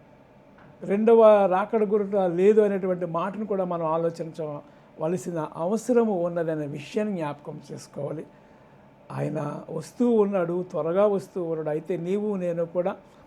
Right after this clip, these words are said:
ఆయన మనకు అప్పగించినటువంటి కార్యములు ఏమైతే ఉన్నాయో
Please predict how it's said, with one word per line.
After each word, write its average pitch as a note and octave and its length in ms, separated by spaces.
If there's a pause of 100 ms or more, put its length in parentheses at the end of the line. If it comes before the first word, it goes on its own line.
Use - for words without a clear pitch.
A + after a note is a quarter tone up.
(300)
ఆయన E3+ 240
మనకు F3+ 320
అప్పగించినటువంటి G#3+ 880
కార్యములు F#3+ 580
ఏమైతే G#3 560
ఉన్నాయో E3 360